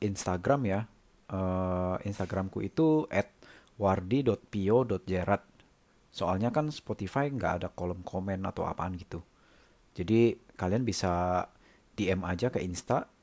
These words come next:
kalau kalian ada feedback, komen, atau even kalian ada content suggestions yang kalian mau aku bahas di podcast.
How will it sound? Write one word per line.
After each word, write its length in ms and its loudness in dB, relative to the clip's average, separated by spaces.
kalau 240 -4
kalian 240 -4
ada 80 -4
feedback, 480 -2
komen, 640 -2
atau 240 -4
even 320 4
kalian 240 2
ada 400 4
content 320 0
suggestions 560 -4
yang 400 -6
kalian 240 -4
mau 240 -6
aku 240 -12
bahas 320 -8
di 160 -14
podcast. 640 -10